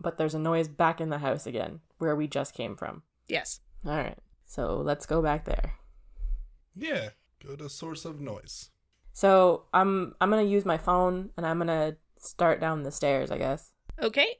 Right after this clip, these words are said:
Speaker 2: Um, it's a, it's, you're pretty much descending into the basement of the house from The Conjuring.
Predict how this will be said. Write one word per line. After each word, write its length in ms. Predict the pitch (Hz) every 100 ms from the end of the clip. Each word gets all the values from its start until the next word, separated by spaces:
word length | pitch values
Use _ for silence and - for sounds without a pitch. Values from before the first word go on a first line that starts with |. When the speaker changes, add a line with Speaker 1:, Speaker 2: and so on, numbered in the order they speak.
| _
Speaker 2:
Um, 360 | 226 233 233 -
it's 240 | 247 247 -
a, 340 | 247 247 240 240 _ _ 220
it's, 320 | 226 - - _ - - _ -
you're 140 | 277
pretty 240 | 277 415 508
much 160 | 480 -
descending 500 | 339 - 277 262 226
into 240 | 226 226
the 100 | 220
basement 480 | 202 190 190 - 185
of 120 | 196
the 80 | 190
house 280 | 190 175 190
from 180 | - 180
The 80 | 170
Conjuring. 640 | - - 185 - 165 196